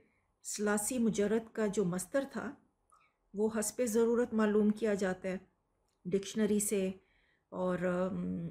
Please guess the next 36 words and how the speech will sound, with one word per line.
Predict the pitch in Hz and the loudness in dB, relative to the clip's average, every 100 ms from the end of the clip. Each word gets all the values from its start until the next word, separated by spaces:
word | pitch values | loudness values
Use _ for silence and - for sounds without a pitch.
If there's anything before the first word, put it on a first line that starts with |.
| - | -6
یہ | 196 214 208 | -2 0 0
ہم | 202 190 | 2 0
نے | 202 202 196 _ _ _ _ - | 0 -2 -6 _ _ _ _ -6
بہت | 214 220 | -2 -2
اچھی | 202 208 | -4 -4
طرح | 202 196 | -4 -2
سے | 190 254 311 - _ _ 185 | -2 -4 -6 -10 _ _ -4
درس | 196 - 196 | -4 -4 -4
نمبر | 185 196 190 - _ _ _ _ _ _ _ _ _ _ 233 | -2 -2 -4 -8 _ _ _ _ _ _ _ _ _ _ -6
ففٹی | 226 226 | -4 -4
ٹو | 233 214 | 0 2
میں | 214 | 2
ڈسکس | 190 196 - 220 | 0 -2 -2 -4
کر | - 185 | -4 -6
چکے | - 190 - 170 | -6 -12 -10 -10
ہیں، | - - _ _ _ _ | -10 -14 _ _ _ _
جبکہ | 170 254 254 269 | -4 -4 -4 0
مزید | 233 202 202 285 285 | 4 4 4 0 0
فیہی | 226 208 208 | -2 -2 -2
کے | 196 220 320 - _ _ _ | -4 -6 -6 -14 _ _ _
مقرر | 196 233 - 262 294 294 | -2 0 0 2 2 2
کردہ | - 196 175 | 2 2 2
اوزان | 196 202 190 170 175 175 | 0 0 0 0 0 -2
ہوتے | 165 - | -6 -10
ہیں | 160 180 - _ _ _ _ _ _ _ - - _ _ _ | -10 -10 -14 _ _ _ _ _ _ _ -20 -20 _ _ _
اور | 196 202 | -2 0
جو | 185 214 | 2 2
مصدر | 190 196 196 285 | 2 2 0 2
ہوتا | 247 226 240 | 2 0 -2
ہے | |
وہی | 196 226 | 4 4
اس | 220 | 4
کا | - 208 | 0 -2
باب | 160 160 165 - | -2 -2 -4 -10
کہلاتا | 175 170 160 - | -8 -6 -6 -10
ہے۔ | 175 | -16